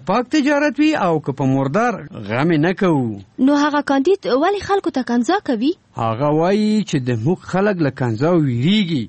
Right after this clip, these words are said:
Speaker 1: او چې یو ځل د کنځا ورته وکړه، بیا یې چې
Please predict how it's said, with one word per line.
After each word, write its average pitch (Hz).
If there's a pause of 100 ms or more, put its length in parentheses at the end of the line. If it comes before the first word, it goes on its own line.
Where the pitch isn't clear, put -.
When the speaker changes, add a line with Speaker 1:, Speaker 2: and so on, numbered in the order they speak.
(140)
Speaker 1:
او 127
چې -
یو 185
ځل 175
د 156 (100)
کنځا 127
ورته 151
وکړه، 220 (320)
بیا 160
یې 226
چې 208